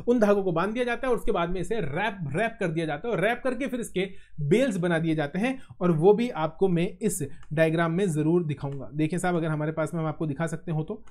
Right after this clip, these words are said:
बेल्स, ये रहा bundled for trading। तो इस तरह से इनके बेल्स बना दिए जाते हैं, बंडल बना दिए जाते हैं। तो ये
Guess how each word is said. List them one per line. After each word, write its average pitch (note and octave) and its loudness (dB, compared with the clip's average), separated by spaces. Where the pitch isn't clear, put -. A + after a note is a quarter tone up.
बेल्स, D3 8
ये A#3+ 6
रहा D#3 4
bundled F#3 4
for G3 0
trading। E3+ 2
तो F#3+ 0
इस F3+ 0
तरह F#3+ 0
से G3 -4
इनके F#3 0
बेल्स F3 6
बना E3 0
दिए D3+ 0
जाते D#3 -2
हैं, F#3 -2
बंडल F3+ 4
बना D3 -2
दिए C3 -4
जाते A#2+ -8
हैं। G#2+ -16
तो G3 4
ये A3 2